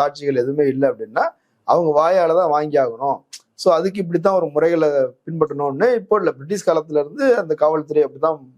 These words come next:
பழக்கப்பட்டிருக்குன்னு நான் காவல்துறையில வேலை செய்யக்கூடிய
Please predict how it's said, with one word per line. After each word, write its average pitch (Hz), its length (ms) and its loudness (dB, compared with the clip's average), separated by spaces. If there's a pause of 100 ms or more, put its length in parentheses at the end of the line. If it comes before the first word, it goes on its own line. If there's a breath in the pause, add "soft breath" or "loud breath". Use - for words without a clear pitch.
பழக்கப்பட்டிருக்குன்னு 165 800 -2
நான் 165 220 0
காவல்துறையில 170 440 0
வேலை 156 220 2
செய்யக்கூடிய 170 640 -2